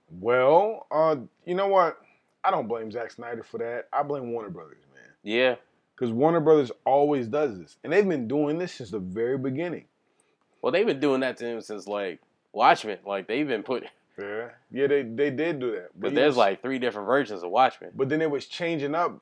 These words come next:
Speaker 1: They changed up Batman. That's how we got to Batman and Robin and Batman Forever.
Speaker 2: Yeah.
Speaker 1: Because, oh, man, it's not selling enough toys, the McDonald's toys, and the sex, and there's this, and there's that.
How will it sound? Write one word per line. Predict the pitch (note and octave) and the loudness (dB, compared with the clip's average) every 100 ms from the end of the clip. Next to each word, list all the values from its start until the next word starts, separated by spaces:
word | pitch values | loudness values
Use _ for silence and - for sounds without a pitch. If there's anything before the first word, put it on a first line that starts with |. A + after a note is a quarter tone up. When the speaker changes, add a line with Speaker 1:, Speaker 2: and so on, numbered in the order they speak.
| _ | _
Speaker 1:
They | - A#2+ | -8 -6
changed | - C#3 C#3 | -6 -8 -4
up | C#3 A#2+ | -4 0
Batman. | D3+ F3+ E3 C3+ | 2 2 0 -8
That's | B2+ C3+ | -8 -8
how | C#3+ | -6
we | C3+ | -4
got | B2+ C3 | -4 -4
to | C3+ | -6
Batman | G2 B2 C3 C3+ C#3 | -6 -4 -4 -6 -6
and | C#3 | -2
Robin | C#3+ D3 C#3+ | 0 0 -2
and | C#3 A#2+ | -8 -6
Batman | C#3 D3 C3 D3 | -2 -2 -4 -10
Forever. | C3+ C3+ E3 G#3 C#3 B2+ _ _ | -8 -2 0 0 -4 -6 _ _
Speaker 2:
Yeah. | G#2 C#3 D3+ | -2 0 0
Speaker 1:
Because, | A#2+ A2+ C#3+ C#3 C3 A#2 - _ - | -2 -2 2 2 0 -6 -12 _ -8
oh, | C#3+ | -6
man, | D3 D3 | -4 -4
it's | C#3+ D#3 | -6 -6
not | C#3 | -6
selling | D#3+ D3+ | -2 -2
enough | D3+ D3 | -2 -4
toys, | - D#3+ D3+ D3+ C#3 | -4 2 4 4 2
the | C3 | -4
McDonald's | B2+ D3 D3 C#3+ | -4 -2 -2 -6
toys, | - D#3 D3 C#3+ C#3 | -6 -2 0 2 -2
and | B2+ | -6
the | A2 | -12
sex, | - E3+ D#3 D3 - | -2 2 2 0 -10
and | A#2 | -8
there's | A2+ A2 | -8 -4
this, | D3+ D#3+ D3+ | -2 -2 -4
and | B2 | -8
there's | A2 G2+ | -8 -2
that. | D3 D#3+ D#3 | 2 4 2